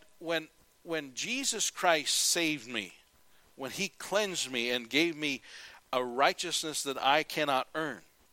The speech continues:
and you can try real hard all your life to have self-righteousness, but you'll find in the end of, of time that it won't impress God.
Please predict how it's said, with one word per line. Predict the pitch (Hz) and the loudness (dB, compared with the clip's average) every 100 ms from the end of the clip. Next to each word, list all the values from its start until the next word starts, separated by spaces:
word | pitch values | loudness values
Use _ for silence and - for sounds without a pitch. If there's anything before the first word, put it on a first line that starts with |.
| - - - | -20 -20 -10
and | 143 | -8
you | 254 | -6
can | 262 | -4
try | - 190 | 6 6
real | 156 170 147 | 6 2 4
hard | 151 143 | 4 6
all | 131 | 2
your | 123 123 | 2 2
life | 131 120 | 2 2
to | 123 | -2
have | 120 | -2
self-righteousness, | - 139 127 - 123 131 135 131 139 - | 2 2 0 2 2 2 -6 -10 -10 -12
but | 123 | -6
you'll | 123 | -6
find | - 202 190 | 2 2 2
in | 147 | -4
the | 135 | -2
end | 160 143 | -2 -2
of, | 120 110 - | -6 -6 -4
of | 120 - | -4 0
time | 175 147 127 107 - - - - | 4 4 4 -4 -16 -16 -18 -2
that | 139 131 _ _ - | 0 0 _ _ -6
it | 160 165 | -6 -4
won't | 156 147 | -6 -8
impress | 123 131 113 | -4 -2 -2
God. | - 95 | -4 -4